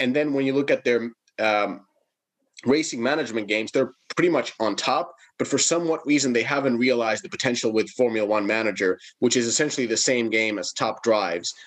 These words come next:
that was actually performing the best in the company's portfolio. So I think they see something that, that, um, that they can turn around this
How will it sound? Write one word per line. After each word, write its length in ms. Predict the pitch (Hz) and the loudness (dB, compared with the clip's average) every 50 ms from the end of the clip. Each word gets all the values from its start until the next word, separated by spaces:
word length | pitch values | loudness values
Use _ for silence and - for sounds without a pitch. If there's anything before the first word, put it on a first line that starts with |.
| - _ - | -20 _ -2
that 240 | - 113 104 - 107 | 0 0 0 0 0
was 240 | 123 135 139 123 - | 0 2 2 0 0
actually 540 | 92 104 - - - - 107 92 90 - _ _ _ _ _ _ _ _ - | -4 -6 -6 -6 -6 -4 -4 -4 -4 -6 _ _ _ _ _ _ _ _ -4
performing 540 | - 113 - - 123 117 107 104 104 98 95 | -2 -2 0 0 0 2 2 2 0 -2 -2
the 80 | 98 | -2
best 300 | 90 104 98 98 - - | -2 0 -2 -2 -2 -4
in 60 | 92 | -4
the 80 | 90 95 | -4 -4
company's 360 | - - 92 87 82 85 80 | -2 -4 -4 -4 -2 -4 -4
portfolio. 420 | - 135 127 - 104 92 87 90 82 | -4 -4 0 0 0 2 0 0 0
So 220 | - 120 110 - - - - - - | 0 -2 -2 -4 -8 -16 -18 -8 -4
I 80 | - 151 | -2 0
think 160 | 180 240 226 | 0 2 2
they 80 | 208 185 | 2 0
see 180 | 185 190 190 | 0 -2 -4
something 440 | 165 - 196 170 165 165 165 156 131 | -4 -2 -2 -2 0 0 0 0 2
that, 240 | 131 127 123 - - | 2 0 0 0 0
that, 280 | 131 120 117 - - | 0 0 0 0 -2
um, 440 | 120 110 104 104 104 98 95 90 - - | -2 0 0 2 0 0 -2 -2 -4 -4
that 140 | 110 101 | -2 0
they 100 | - 117 | 0 -2
can 140 | 113 117 104 | -2 -2 -4
turn 240 | - - 117 107 107 | -4 -2 -2 -2 0
around 240 | 104 101 101 98 90 | 0 0 0 0 0
this 320 | 98 98 98 - - - | 0 0 0 -2 -8 -10